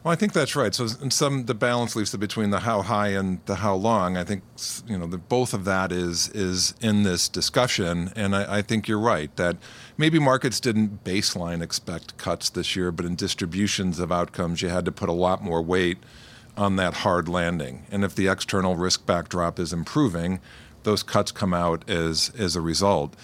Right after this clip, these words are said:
Um, so yes, I, I think if, if you're not, you know, if they're looking to kind of fine tune where the policy stance is, some of that is the, the how long. And I think markets have done it correctly in the sense of first you price out those cuts, we'll debate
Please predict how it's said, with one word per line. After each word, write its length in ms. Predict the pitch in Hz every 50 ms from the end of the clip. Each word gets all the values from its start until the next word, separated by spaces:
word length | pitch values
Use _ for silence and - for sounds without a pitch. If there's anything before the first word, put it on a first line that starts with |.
| - - - - - - - - -
Um, 360 | - 107 104 101 98 98 95 92
so 120 | - 123
yes, 320 | 120 123 120 95 85 -
I, 340 | 110 92 98 107 113 - 107
I 20 | 104
think 300 | 104 - 117 107 98 -
if, 240 | 104 95 - -
if 220 | - 120 101 - -
you're 100 | 117 107
not, 320 | 113 117 123 123 123 110 - - - - - - -
you 120 | - 107
know, 100 | 85 85
if 180 | 95 101 98 -
they're 120 | 117 107
looking 320 | 107 113 110 - 127 117
to 160 | 110 107 104 95 - -
kind 200 | - 107 107 107
of 80 | 98
fine 320 | - - 107 107 107 104 98
tune 540 | - - 113 113 113 107 104 101 101 98
where 180 | 92 95 95 101
the 80 | 98 90
policy 440 | - - 95 92 95 90 - 98
stance 400 | 90 - - 101 90 87 82 -
is, 340 | 110 107 98 87 85 82 80
some 340 | - - - - 113 110 104
of 80 | 101 85
that 200 | 90 87 85 90
is 200 | 92 90 80 -
the, 300 | - 87 80 80 80 78
the 100 | - 87
how 180 | - 90 92 87
long. 520 | 85 87 98 104 95 80 73 76 80 80 - - - - - - - -
And 100 | 90 92
I 80 | 92 92
think 160 | 101 95 92
markets 380 | 92 95 98 95 - 98 -
have 140 | - 92 90
done 200 | 90 98 92 95
it 100 | 90 80
correctly 480 | - - 98 98 101 - - - 90 82
in 80 | 82
the 80 | 87 85
sense 320 | - - 101 90 87 -
of 160 | 92 90 78 -
first 360 | - 104 104 107 - - -
you 60 | 98
price 340 | - - 104 95 90 - -
out 200 | 92 90 85 -
those 300 | - 87 82 78 - -
cuts, 520 | - - - 87 80 78 76 - - - - - - - - -
we'll 120 | - 98 90
debate 480 | 82 101 87 82 104 101 95 90 85